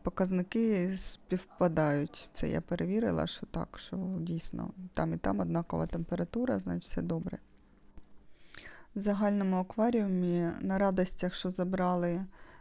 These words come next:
від них скалярій, вилізла на світ Божий креветка Амана.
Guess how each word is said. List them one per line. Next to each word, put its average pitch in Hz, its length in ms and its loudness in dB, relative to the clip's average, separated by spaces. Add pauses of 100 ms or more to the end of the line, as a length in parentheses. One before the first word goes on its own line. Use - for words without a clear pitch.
(140)
від 180 240 -2
них 180 540 0 (480)
скалярій, 190 840 2
вилізла 190 640 0
на 185 140 2
світ 185 280 0
Божий 180 540 0
креветка 180 680 -2
Амана. 160 520 2